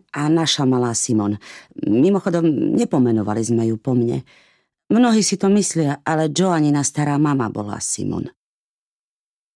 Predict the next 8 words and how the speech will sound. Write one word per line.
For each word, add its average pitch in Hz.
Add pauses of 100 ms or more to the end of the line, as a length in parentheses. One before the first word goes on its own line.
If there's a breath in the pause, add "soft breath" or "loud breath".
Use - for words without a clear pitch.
(180)
"Povedz 285
nám 190
o 175
tých 165
fotkách 151
niečo 127
viac, 117
Simon," -